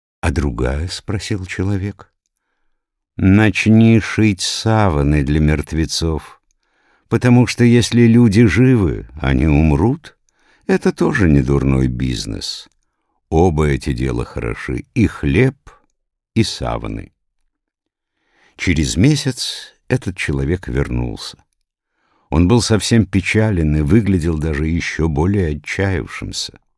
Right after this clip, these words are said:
«Похоже, ничего не выйдет. Я вложил все, что смог наскрести, в дело, как ты посоветовал.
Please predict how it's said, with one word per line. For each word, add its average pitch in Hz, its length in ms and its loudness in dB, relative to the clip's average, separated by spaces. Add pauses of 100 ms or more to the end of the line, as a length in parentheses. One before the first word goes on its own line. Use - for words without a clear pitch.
(1080)
«Похоже, - 500 -4
ничего 131 440 2
не 127 120 6
выйдет. 110 600 0 (720)
Я 87 240 2
вложил 127 460 4
все, 139 380 2
что 113 200 -4
смог 101 460 0
наскрести, 87 800 -2
в 76 160 0
дело, 101 440 2
как - 240 -6
ты 76 140 -4
посоветовал. 71 840 -6